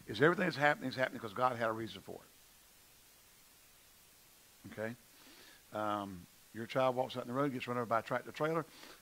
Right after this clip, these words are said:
God had a reason. He knows best. Okay? And, um, there's a purpose behind it. He wanted to teach you a lesson of some kind. He wanted to, um,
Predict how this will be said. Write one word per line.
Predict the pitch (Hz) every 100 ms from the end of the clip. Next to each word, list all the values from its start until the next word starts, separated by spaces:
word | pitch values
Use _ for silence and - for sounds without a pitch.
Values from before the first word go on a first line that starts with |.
| - 95
God | 131 135 117 101
had | 107
a | 101
reason. | 101 104 95 78 - - - - - - - - - - - - - -
He | - 113
knows | 117 117 -
best. | 123 117 - - - - - - - - - - - - 101
Okay? | - 113 120 - - - - - - - - -
And, | 107 101
um, | 104 95 90 - - - -
there's | 123 127
a |
purpose | - 165 160 -
behind | - 95 90 64
it. | - - - - - - - - - -
He | 110
wanted | 117 110
to | -
teach | 123 -
you | 131
a |
lesson | 131 151 - 95
of | 92
some | 90
kind. | - 78 - - - - - - - - -
He | 95
wanted | 101 110 107 -
to, | 113 110 101 - - - - 101
um, | 101 95 92